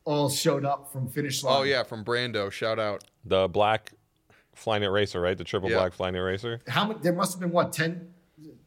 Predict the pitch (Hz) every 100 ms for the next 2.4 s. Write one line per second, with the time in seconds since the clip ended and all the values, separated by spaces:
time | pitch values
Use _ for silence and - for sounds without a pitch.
0 | _ _ _ 165 170 - 165 160 170 180
1 | 175 165 220 247 - - _ _ _ _
2 | _ - 117 87